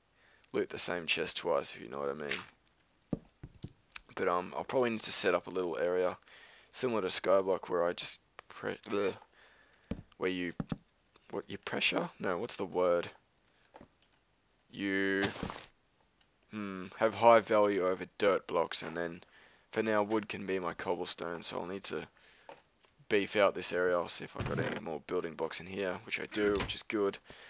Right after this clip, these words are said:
I'll probably use the dirt blocks, um, sparingly from now on to make trees, and, um, hopefully we can come across some bones or something of that, something of that nature. Oh, oh,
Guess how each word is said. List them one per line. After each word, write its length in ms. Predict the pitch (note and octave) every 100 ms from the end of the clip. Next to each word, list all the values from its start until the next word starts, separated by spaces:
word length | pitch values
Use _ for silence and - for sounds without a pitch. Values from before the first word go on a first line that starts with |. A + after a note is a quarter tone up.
| - - -
I'll 80 | -
probably 260 | G#2 G2
use 200 | F#2+ F#2+
the 80 | G2
dirt 280 | - G2 -
blocks, 560 | F#2 F2 - - - -
um, 280 | - E2+ D2+
sparingly 640 | - - G2 G2+ G2 F#2 F#2
from 220 | - F2
now 180 | F#2 F2+
on 160 | F2+
to 120 | F2
make 180 | F2+ E2+
trees, 500 | - - G2 F#2+ - - - - - - -
and, 120 | -
um, 300 | F2 F2+ - - _ - - _ -
hopefully 340 | - A2 A2+ G#2+
we 60 |
can 120 | F2+ F#2
come 240 | G2+ F2+
across 260 | E2+ G2+ -
some 220 | G2 E2
bones 360 | - F2+ F#2 F2+
or 80 | D#2
something 460 | - - D#2 D#2+ - _ _ - -
of 80 |
that, 220 | F#2+ D2+ - - - - - - - - _
something 460 | - - G#2+ F#2+ -
of 160 | G#2
that 160 | F#2 -
nature. 540 | F2+ F2+ G2+ - D#2+ - - - _ - - _ _ _ _ _ _ _ _ _ _ _
Oh, 160 | A2+ - _ _ _ _ - - - B2
oh, 140 | C3